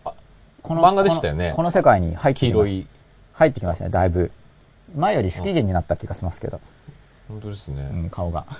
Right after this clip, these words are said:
Speaker 1: <laughs>
Speaker 2: より不機嫌さが強調されましたね。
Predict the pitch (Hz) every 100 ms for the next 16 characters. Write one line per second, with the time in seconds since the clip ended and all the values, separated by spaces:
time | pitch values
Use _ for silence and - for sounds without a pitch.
0 | - - - 254 240 220 156 220 - -
1 | - - _ - 120 - 127 120 113 -
2 | - - - - 80 73 73 _ _ -
3 | 95 95 98 90 87 - -